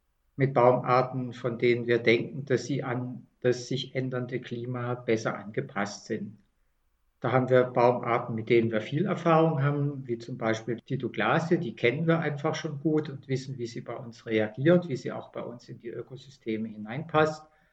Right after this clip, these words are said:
Und es gibt andere Baumarten, mit denen müssen wir erst noch Erfahrungen sammeln. Und das tun wir auch mit wissenschaftlicher Begleitung,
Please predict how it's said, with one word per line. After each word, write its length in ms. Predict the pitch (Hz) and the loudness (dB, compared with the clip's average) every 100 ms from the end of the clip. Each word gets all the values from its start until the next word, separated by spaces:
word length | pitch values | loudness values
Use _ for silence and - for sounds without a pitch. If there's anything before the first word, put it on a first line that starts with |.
| _ _ _ | _ _ _
Und 100 | - | -4
es 140 | 123 - | -4 0
gibt 240 | 135 - | 0 0
andere 500 | 110 117 131 135 131 | -2 -2 6 8 8
Baumarten, 800 | 127 120 123 - 113 117 131 117 | 6 4 4 0 0 0 -6 -8
mit 160 | 117 110 | -8 0
denen 300 | 110 117 113 | 2 2 -2
müssen 300 | 113 113 117 | -6 -6 -4
wir 140 | 113 | -4
erst 240 | 120 117 - | -4 -8 -10
noch 140 | 135 | -12
Erfahrungen 920 | - - 110 104 113 113 113 110 110 _ _ _ | -12 -6 -2 0 0 0 0 -4 -6 _ _ _
sammeln. 720 | _ 101 110 123 113 107 - _ _ _ _ _ _ | _ -2 0 0 0 -4 -10 _ _ _ _ _ _
Und 420 | 143 120 113 113 | -4 -2 -4 0
das 280 | 123 117 - | 2 2 -4
tun 360 | - 135 135 131 | -4 0 2 4
wir 160 | 127 120 | 2 4
auch 240 | 120 - | 0 -2
mit 160 | 135 123 | -8 -4
wissenschaftlicher 800 | 120 - 147 127 120 - 117 113 | -4 -4 -2 0 0 -4 -6 -6
Begleitung, 920 | - - 101 127 139 147 143 139 | -6 0 4 4 6 4 4 0